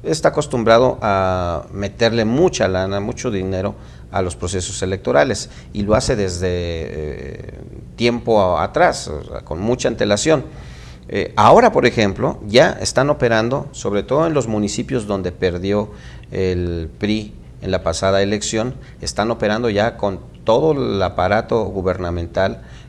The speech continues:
con diversas secretarías, haciendo acciones ahí al margen de lo,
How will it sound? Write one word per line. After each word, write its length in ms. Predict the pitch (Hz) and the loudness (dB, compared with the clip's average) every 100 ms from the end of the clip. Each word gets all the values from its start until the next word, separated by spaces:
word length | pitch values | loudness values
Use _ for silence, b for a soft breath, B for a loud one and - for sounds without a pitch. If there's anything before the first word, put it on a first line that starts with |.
| B | B
con 560 | - 101 98 90 92 90 | -2 -2 -2 -4 -4 -4
diversas 420 | 92 120 135 135 | 4 6 6 0
secretarías, 800 | 117 104 98 95 98 104 104 - B B | -2 -2 -2 -2 -2 -2 -4 -12 B B
haciendo 480 | - - 117 123 120 104 | -6 -2 2 4 4 4
acciones 640 | 101 - 113 120 131 131 | -2 0 4 4 4 2
ahí 180 | 110 117 | 2 4
al 160 | 110 95 | 4 4
margen 460 | 101 120 - 123 | 4 2 2 -2
de 80 | 104 | 0
lo, 220 | 95 90 | 0 -2